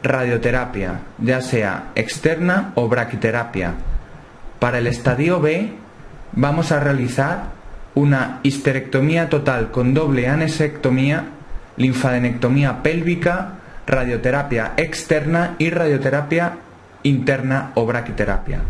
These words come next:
Ya en el estadio dos, la cirugía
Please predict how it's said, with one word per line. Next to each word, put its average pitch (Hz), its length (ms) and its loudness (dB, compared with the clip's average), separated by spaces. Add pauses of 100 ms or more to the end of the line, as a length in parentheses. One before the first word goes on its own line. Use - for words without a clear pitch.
(720)
Ya 139 180 4
en 170 60 0
el 170 80 2
estadio 143 460 2
dos, 139 440 0 (1500)
la 120 140 2
cirugía 147 760 0